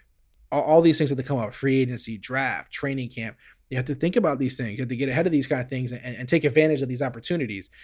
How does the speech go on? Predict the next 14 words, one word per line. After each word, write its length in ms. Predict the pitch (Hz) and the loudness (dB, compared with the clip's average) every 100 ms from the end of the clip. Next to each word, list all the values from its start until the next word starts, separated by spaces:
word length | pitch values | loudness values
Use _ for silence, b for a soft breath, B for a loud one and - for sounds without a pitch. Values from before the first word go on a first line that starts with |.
| b | b
So, 340 | - 147 127 - _ _ _ - | 4 4 4 -4 _ _ _ -4
yes, 420 | 147 117 - - - _ _ _ _ _ - | 0 0 0 -8 -10 _ _ _ _ _ 0
Kyle 220 | 151 143 | 2 6
Rudolph 320 | 156 147 131 | 8 6 6
left. 300 | 139 147 147 | 4 2 2
He's 240 | - 190 | -4 0
gonna 140 | 196 165 | 2 4
go 160 | 151 | 4
somewhere 260 | 156 147 143 | 4 4 4
else. 140 | 139 | 4
He's 100 | 139 | 2
gonna 140 | 143 139 | -2 0
sign 280 | 151 135 135 | 0 0 -2
somewhere, 480 | 143 139 135 127 | -4 -2 -2 -4